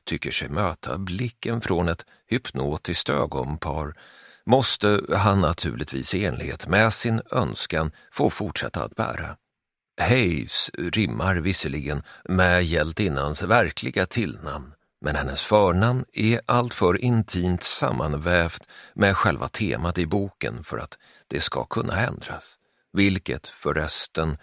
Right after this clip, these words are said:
som läsaren finner, skulle vara praktiskt betydelselöst. Vad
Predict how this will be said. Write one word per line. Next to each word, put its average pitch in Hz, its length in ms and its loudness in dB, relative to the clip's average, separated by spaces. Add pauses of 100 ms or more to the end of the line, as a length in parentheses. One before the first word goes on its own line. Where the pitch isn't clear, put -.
(360)
som - 180 -14
läsaren 76 600 -6
finner, 71 560 -4
skulle - 240 -8
vara 101 340 0 (200)
praktiskt - 760 -4
betydelselöst. - 1300 -6 (1600)
Vad 101 640 4